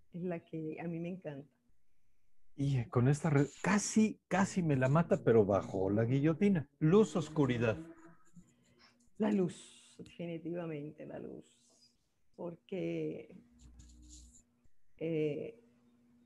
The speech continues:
Speaker 1: la luz es como lo que, la, lo que te lleva y te conduce a a perder y a buscar en el laberinto de la oscuridad.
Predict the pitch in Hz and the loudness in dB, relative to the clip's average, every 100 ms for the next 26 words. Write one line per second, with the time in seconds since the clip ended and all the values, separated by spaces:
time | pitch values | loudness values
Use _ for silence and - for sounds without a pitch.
0 | _ - - _ - _ _ - 190 180 | _ -20 -20 _ -20 _ _ -6 0 2
1 | 180 185 202 202 190 180 180 - - 202 | 4 4 2 0 -2 -2 -4 -8 -6 -2
2 | 185 160 180 196 151 180 - 196 202 190 | 0 0 0 -2 0 0 2 0 0 0
3 | 185 175 165 165 - - _ - 147 - | 2 2 0 -4 -12 -20 _ -10 -6 4
4 | 202 202 208 220 220 - 175 170 190 202 | 6 8 6 6 2 4 4 6 4 4
5 | 233 - 180 - _ _ _ _ _ _ | 2 2 -4 -4 _ _ _ _ _ _
6 | _ _ - - - - - 185 185 180 | _ _ -20 -20 -20 -20 -8 -6 2 4
7 | 175 180 202 - 277 196 185 185 190 180 | 6 6 4 6 6 8 6 2 0 0
8 | 180 - 185 185 190 - - 196 190 180 | -2 2 4 6 4 -4 -2 2 4 6
9 | 160 175 185 180 202 180 180 - 165 165 | 6 4 2 0 2 2 0 -2 -2 0
10 | 160 | -2